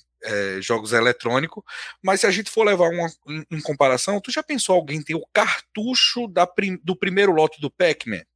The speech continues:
lacrado? Pra mim ou pra outra pessoa que só gosta de jogar, aquilo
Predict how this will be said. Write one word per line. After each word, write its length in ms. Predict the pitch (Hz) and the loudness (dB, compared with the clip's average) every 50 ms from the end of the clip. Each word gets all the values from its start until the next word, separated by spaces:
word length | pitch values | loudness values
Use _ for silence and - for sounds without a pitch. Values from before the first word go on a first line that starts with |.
| _ - | _ -6
lacrado? 960 | - 127 147 160 160 - - - 143 143 147 160 160 156 117 101 - 101 90 - _ _ _ _ _ _ | -2 0 2 2 0 0 -2 0 0 2 4 4 2 0 0 -4 -14 -14 -14 -16 _ _ _ _ _ _
Pra 220 | - 233 247 240 | 2 4 4 4
mim 400 | 196 180 180 185 202 226 254 262 226 - | 4 2 0 -2 0 0 -2 -4 -2 2
ou 180 | 202 190 180 | 4 4 4
pra 220 | 180 - 185 180 180 | 4 4 4 6 6
outra 240 | 180 190 180 175 | 6 4 2 0
pessoa 280 | 165 - 143 - - 160 | -4 -4 -4 -2 -4 -4
que 80 | - - | -4 -4
só 200 | - - 226 190 | 0 0 0 2
gosta 320 | 160 165 190 185 - - | 2 2 2 2 0 -4
de 80 | 165 156 | -10 -4
jogar, 480 | 135 147 131 127 139 160 202 226 220 - | 0 0 0 2 2 0 0 0 0 -2
aquilo 380 | 233 220 - - 294 320 294 | -4 -4 -4 -6 -14 -14 -14